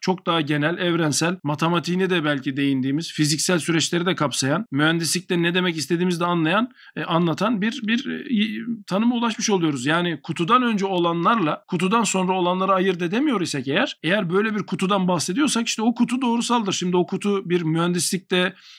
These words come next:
bir problem olabilir, mühendislikte bir sorunun çözümü olabilir, matematiksel bir operatör olabilir, üzerinde çalışılan bir uzay olabilir, üzerinde çalışılan uzaya ait bir metrik olabilir, e, bir doğrusal cebir dediğimiz yani bir cebirsel yapı olabilir.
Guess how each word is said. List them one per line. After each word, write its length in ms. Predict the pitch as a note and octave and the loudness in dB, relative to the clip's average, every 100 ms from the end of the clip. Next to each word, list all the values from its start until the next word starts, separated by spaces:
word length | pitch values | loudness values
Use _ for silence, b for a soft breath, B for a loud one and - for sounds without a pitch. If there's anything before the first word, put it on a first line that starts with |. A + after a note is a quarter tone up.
| B | B
bir 300 | C#3+ E3+ E3+ - F3 | 0 0 0 -10 -8
problem 380 | D3+ D3+ D#3 G3 | -2 0 2 2
olabilir, 440 | G3 E3+ D#3 G3 B B B - | 2 2 0 -4 B B B -2
mühendislikte 840 | D3 E3 E3 - D#3 - F3+ F3+ | 0 2 0 -2 -2 0 0 0
bir 380 | D#3+ E3+ E3 - | 0 0 0 -6
sorunun 480 | - - D#3+ F3 E3+ | -4 0 0 2 0
çözümü 340 | D3 C3+ D3 | 0 -2 0
olabilir, 440 | G#3 F#3+ D#3 F#3 - B B | 0 0 0 -2 -6 B B
matematiksel 640 | D3 D#3 G3+ G3+ G3 A#3 A3+ | -2 0 2 0 0 0 2
bir 40 | |
operatör 420 | G3 E3 E3+ G#3+ | 0 0 0 0
olabilir, 440 | A#3 G3 E3 G3+ - | 0 0 0 -4 -4
üzerinde 440 | D#3+ C#3+ F3+ G3+ G3+ G3 _ | -4 0 2 2 0 -2 _
çalışılan 440 | - F#3 E3+ F#3 F#3 | -2 0 2 2 2
bir 100 | F3 | 0
uzay 220 | E3 C#3+ | 0 0
olabilir, 460 | F3+ F#3+ E3 D#3 F3 | 0 2 2 0 -2
üzerinde 400 | D#3 D3 E3+ F3+ | -2 0 0 0
çalışılan 460 | F3 F3+ D#3 F3+ F3+ | 0 0 0 -2 0
uzaya 340 | E3 D3+ F3 | 0 0 2
ait 140 | F3 D#3 | 0 2
bir 120 | E3 | 0
metrik 400 | C3+ C#3+ F3 F3+ | 2 0 -2 0
olabilir, 420 | F#3+ F3 E3 F3+ - | 2 2 0 -2 -4
e, 360 | E3+ E3 C3+ | -4 -4 -4
bir 320 | D#3+ A#3 A3+ D#3 | 0 2 0 -4
doğrusal 640 | E3+ F#3 G3+ - A#3+ F#3 | 0 0 0 2 0 0
cebir 440 | C3+ F3+ A3 E3 | -2 0 0 0
dediğimiz 360 | D#3+ D3+ G3 E3 | 0 0 -2 -2
yani 200 | F3+ D#3 | 0 0
bir 140 | F#3 | 0
cebirsel 520 | C#3 D3+ D#3 C#3+ B3+ | 2 2 2 0 0
yapı 200 | C4 G#3 | 2 0
olabilir. 440 | G#3 F3 D#3+ G3+ | 0 0 0 -2